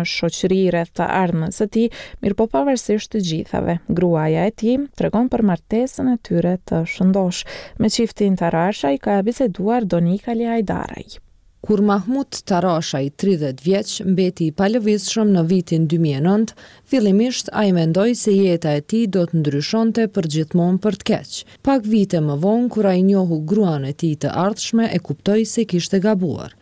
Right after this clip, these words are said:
Speaker 2: I ulur në karrocë, Mahmuti shëtit në parkun e qytetit të Prizrenit së bashku me gruan e tij, Valentinën. Ata dalin çdo ditë në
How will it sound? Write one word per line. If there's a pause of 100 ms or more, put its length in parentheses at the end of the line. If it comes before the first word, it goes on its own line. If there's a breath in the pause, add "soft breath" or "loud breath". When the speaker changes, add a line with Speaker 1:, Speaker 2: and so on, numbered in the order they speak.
Speaker 2:
I
ulur
në
karrocë,
Mahmuti
shëtit
në
parkun
e
qytetit
të
Prizrenit
së
bashku
me
gruan
e
tij,
Valentinën. (400 loud breath)
Ata
dalin
çdo
ditë
në